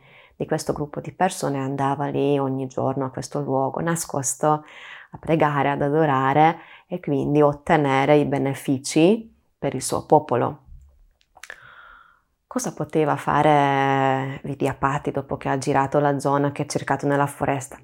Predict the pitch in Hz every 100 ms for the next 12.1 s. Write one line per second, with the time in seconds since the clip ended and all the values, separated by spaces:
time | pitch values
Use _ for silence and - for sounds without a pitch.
0 | _ 135 156 156 135 147 139 135 143 139
1 | 131 135 131 - - _ _ _ - 147
2 | 143 143 151 143 143 156 131 - _ _
3 | 226 160 - 175 139 131 165 285 _ _
4 | - - - - - - - - - _
5 | _ - 254 165 - 170 - 175 190 -
6 | 143 143 151 254 - - 131 151 - 151
7 | - 143 - 131 196 185 143 - 147 147
8 | - 131 - 165 151 151 151 147 147 147
9 | 147 - _ - 139 139 127 - 143 139
10 | 139 139 147 151 147 143 - - 160 151
11 | 156 165 156 143 - 143 - 139 135 135
12 | 135